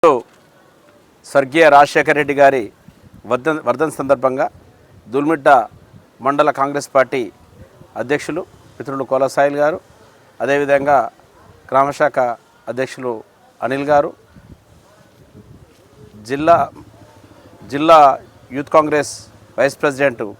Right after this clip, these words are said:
తమ్ముడు కమలాకర్ గారు, అదేవిధంగా మాజీ సర్పంచ్ గంగాధర్ గారు, అదేవిధంగా మిగతా పెద్దలందరికీ, ఈరోజు వారి వర్ధంతి జరుపుకోవడం అంటే, ఈ రాష్ట్రంలో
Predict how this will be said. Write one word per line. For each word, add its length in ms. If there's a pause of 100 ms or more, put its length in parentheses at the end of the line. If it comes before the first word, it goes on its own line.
(260)
తమ్ముడు 320
కమలాకర్ 440
గారు, 140 (380)
అదేవిధంగా 400 (140)
మాజీ 220
సర్పంచ్ 420
గంగాధర్ 400
గారు, 180 (480)
అదేవిధంగా 380 (260)
మిగతా 220 (100)
పెద్దలందరికీ, 600 (800)
ఈరోజు 340 (1700)
వారి 200
వర్ధంతి 480
జరుపుకోవడం 540
అంటే, 220 (1900)
ఈ 20 (120)
రాష్ట్రంలో 580